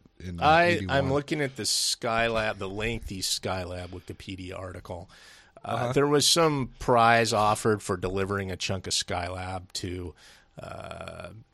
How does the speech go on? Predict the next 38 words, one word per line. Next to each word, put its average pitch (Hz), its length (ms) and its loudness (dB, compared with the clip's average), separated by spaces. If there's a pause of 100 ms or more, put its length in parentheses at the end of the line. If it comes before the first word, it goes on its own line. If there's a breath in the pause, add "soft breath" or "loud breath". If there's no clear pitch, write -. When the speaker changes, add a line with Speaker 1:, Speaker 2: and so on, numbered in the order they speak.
(240)
Speaker 2:
the 90 100 -4
office 95 500 0
of 87 100 -6
the 90 60 -8
San 90 280 0
Francisco 92 560 -4
Examiner. 92 640 -8 (680)
I - 80 -10
don't 90 120 -14
know 85 60 -12
why. 98 460 0 (460 loud breath)
I 151 100 12
remember 202 580 12
it 147 440 6
being 127 320 6
a 110 40 6
big 107 360 4
deal, 110 360 4 (120)
and, 117 200 0 (320)
you 139 140 0
know, 123 160 8
I 117 140 8
think 127 240 2
I 117 60 10
was 101 180 6
seven 120 580 6 (140)
at - 160 0
the 113 80 0
time, 117 480 4
or 82 180 -2 (240)
when 120 140 -6
did 120 120 -2
it 101 60 0
Speaker 1:
Uh-huh. 113 200 -6
Speaker 2:
go 98 200 -4
in 92 80 -8
through 95 160 -10
reentry? 92 640 -10